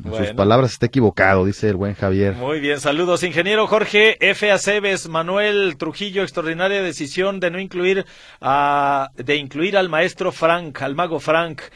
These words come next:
Speaker 2: en este extraordinario programa de Tiempo Extra. Muy atinados y muy bien presentados sus comentarios. Pareciera haber estudiado ciencias de la comunicación. El que es talentoso hasta de temas fiscales conoce. Felicidades a ambos,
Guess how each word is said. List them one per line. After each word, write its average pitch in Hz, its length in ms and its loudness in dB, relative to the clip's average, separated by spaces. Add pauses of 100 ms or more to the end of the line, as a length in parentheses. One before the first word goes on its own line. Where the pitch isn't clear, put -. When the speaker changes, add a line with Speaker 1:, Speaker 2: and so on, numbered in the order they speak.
(280)
Speaker 2:
en 139 140 -4
este 160 200 -6
extraordinario 151 720 -4
programa 147 380 -2
de 139 60 -2
Tiempo 151 340 -2
Extra. 156 300 -2
Muy 160 200 -2
atinados 156 580 -2
y 127 60 -6
muy 170 320 -4
bien 185 220 0
presentados 160 480 -4
sus 147 140 -8
comentarios. 143 600 -2
Pareciera 156 460 -2
haber 165 160 0
estudiado 156 540 -2
ciencias 160 480 -6
de 135 100 -10
la 127 80 -8
comunicación. 123 760 -6 (340)
El 110 180 -8
que - 100 -6
es 147 80 -4
talentoso 175 760 -4
hasta 131 400 -2
de 131 100 -4
temas 180 340 -4
fiscales 180 480 -4
conoce. 190 540 -2
Felicidades 165 540 -2
a 180 100 4
ambos, 202 360 -2